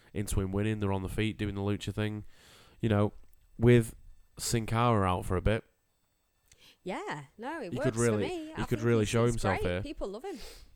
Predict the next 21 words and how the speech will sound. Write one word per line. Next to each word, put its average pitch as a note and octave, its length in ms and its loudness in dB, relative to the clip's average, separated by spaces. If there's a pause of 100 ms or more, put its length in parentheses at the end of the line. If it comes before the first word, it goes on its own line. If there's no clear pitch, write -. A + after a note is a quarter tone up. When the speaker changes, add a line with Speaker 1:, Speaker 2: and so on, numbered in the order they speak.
(760)
Speaker 1:
Definitely, F#2+ 400 0
so F2+ 300 0 (100)
very F#2+ 280 2
happy F2+ 240 0
with F2+ 100 2
that. F2 160 0 (800)
Next - 340 -2
up, - 260 -6 (920)
two C#3 240 4
left. - 400 -2 (1040)
Charlotte C3 800 2
gets - 280 0
her A2+ 180 6
last G#2+ 420 0
kicked. - 600 -6 (640)
Speaker 2:
That's F3 240 -12
a F3+ 40 -18 (180)
very, F#3 340 -8
very F3 240 -14
nice D3+ 460 -14
pun. C#3+ 300 -12